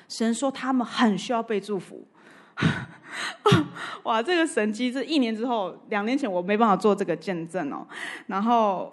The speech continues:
他们就按手在我们身上，哇，一按，我跟华安都不敢往后看，因为我们都在哭。那后面这一排的人也在哭，其实大家都是很想念对方。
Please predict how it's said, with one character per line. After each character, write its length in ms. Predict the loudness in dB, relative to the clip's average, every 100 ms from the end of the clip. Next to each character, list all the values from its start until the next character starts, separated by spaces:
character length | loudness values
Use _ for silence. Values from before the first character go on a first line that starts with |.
| -14
他 180 | -6 -2
们 140 | -2
就 100 | -4
按 180 | -6 -6
手 100 | -8
在 80 | -8
我 60 |
们 120 | -8 -12
身 240 | -14 -14
上， 220 | -16 -18 -14
哇， 240 | -10 -4
一 100 | -4
按， 240 | -2 -2 -2
我 100 | -2
跟 160 | 0 2
华 120 | 0
安 120 | -2
都 80 | -4
不 120 | -6
敢 160 | -6 -6
往 120 | -6
后 160 | -8 -8
看， 220 | -6 -6
因 60 |
为 40 | -4
我 40 |
们 140 | -6 -6
都 140 | -4
在 140 | 0 -2
哭。 460 | -2 -4 -4 -6 -12 -18 -12
那 80 | -6
后 220 | 0 2
面 180 | 2 2
这 120 | 0
一 60 |
排 220 | -2 -4 -4
的 80 |
人 140 | -4 -4
也 140 | -8
在 140 | -6 -8
哭， 360 | -10 -16 -16
其 160 | -12 -10
实 260 | -6 -6 -8 -16 -20 _ -8
大 100 | -4
家 140 | -4
都 160 | -4 -6
是 280 | -4 -6 -4
很 180 | -4 -4
想 260 | -4 -4
念 180 | -4 -6
对 220 | -6 -8
方。 220 | -10 -16